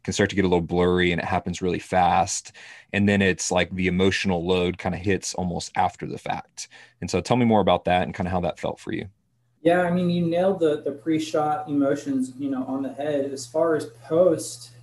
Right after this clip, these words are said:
Speaker 2: it was really, I was, I would say, quite mindless. You know, it's like I was more nervous on, on identifying,
Speaker 1: Mm.
Speaker 2: and maybe that's just me being, you know, over, uh,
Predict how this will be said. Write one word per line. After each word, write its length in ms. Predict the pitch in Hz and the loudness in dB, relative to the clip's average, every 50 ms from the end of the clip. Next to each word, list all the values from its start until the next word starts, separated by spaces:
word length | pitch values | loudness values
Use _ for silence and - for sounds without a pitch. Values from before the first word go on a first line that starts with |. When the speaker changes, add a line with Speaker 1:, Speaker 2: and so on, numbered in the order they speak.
| - - | -18 -12
Speaker 2:
it 180 | 139 151 156 156 | -10 -8 -6 -4
was 720 | 160 156 151 151 143 143 127 - - - - - - - _ _ _ _ _ _ _ _ _ _ _ _ _ _ _ _ _ _ _ _ _ _ _ _ - | -4 -2 -2 -2 -4 -6 -6 -8 -12 -18 -18 -20 -20 -20 _ _ _ _ _ _ _ _ _ _ _ _ _ _ _ _ _ _ _ _ _ _ _ _ -18
really, 540 | 143 131 139 160 208 226 220 175 - - - - _ _ _ _ _ _ - - | -12 -6 -2 0 0 0 0 -2 -4 -8 -14 -20 _ _ _ _ _ _ -14 -10
I 60 | 151 | -10
was, 180 | 139 - - _ _ _ _ _ _ _ _ - 135 | -10 -10 -12 _ _ _ _ _ _ _ _ -14 -8
I 120 | 151 175 | -4 -2
would 120 | 180 170 | -2 -2
say, 220 | - - 160 139 - | -4 -4 -4 -4 -4
quite 260 | - 180 180 - 135 | -2 -4 -4 -2 -2
mindless. 520 | 127 127 143 175 190 151 135 127 - - | -2 -2 -2 -2 -2 0 0 -2 -2 -2
You 80 | 135 131 | -2 0
know, 180 | 135 143 151 151 | 0 0 -2 -4
it's 220 | 143 - - - | -6 -6 -4 -2
like 260 | 135 127 123 120 - - - - - _ - _ _ _ _ _ _ _ _ _ - | -2 -2 -2 -4 -8 -16 -20 -20 -20 _ -20 _ _ _ _ _ _ _ _ _ -2
I 100 | 147 160 | 2 2
was 160 | 156 147 156 | 2 2 2
more 240 | 160 165 185 190 170 | 2 2 2 2 2
nervous 420 | 160 160 170 170 190 185 - - | 2 2 2 2 2 0 -2 -2
on, 540 | 160 147 143 143 139 135 135 131 131 - - _ _ _ _ - | -2 0 2 2 2 2 0 -2 -4 -6 -10 _ _ _ _ -6
on 180 | 139 143 143 | -2 0 0
identifying, 840 | 135 127 127 139 131 139 147 147 - 180 220 208 202 226 254 254 - - _ _ _ _ _ _ _ _ _ - | 0 0 0 0 0 0 0 -2 -2 -4 -2 -2 0 0 0 -2 -4 -8 _ _ _ _ _ _ _ _ _ -10
Speaker 1:
Mm. 240 | - 107 104 101 139 | -6 -4 -2 -2 0
Speaker 2:
and 100 | 143 143 | 0 0
maybe 240 | 143 147 147 147 143 | 0 0 -2 -2 -2
that's 260 | 143 143 143 - - | -2 -2 -2 -4 -6
just 240 | - 143 131 123 - | -8 -8 -8 -6 -6
me 160 | 143 135 135 | -4 -4 -2
being, 480 | 127 131 131 127 127 123 127 131 - - - _ 143 | -2 0 0 0 0 0 -2 -6 -10 -14 -20 _ -12
you 60 | 139 123 | -8 -8
know, 340 | 123 120 120 120 120 123 - _ _ _ - 143 | -8 -8 -8 -10 -14 -14 -16 _ _ _ -10 -8
over, 600 | 139 135 131 131 135 135 131 127 123 120 - - _ _ _ _ - _ _ _ _ _ _ _ _ _ _ _ _ _ _ _ _ _ _ _ _ _ _ _ _ - 131 | -8 -6 -6 -4 -4 -2 -2 -2 -4 -6 -8 -18 _ _ _ _ -20 _ _ _ _ _ _ _ _ _ _ _ _ _ _ _ _ _ _ _ _ _ _ _ _ -12 -12
uh, 500 | 127 120 113 113 117 113 113 113 113 | -10 -10 -10 -10 -10 -10 -12 -12 -12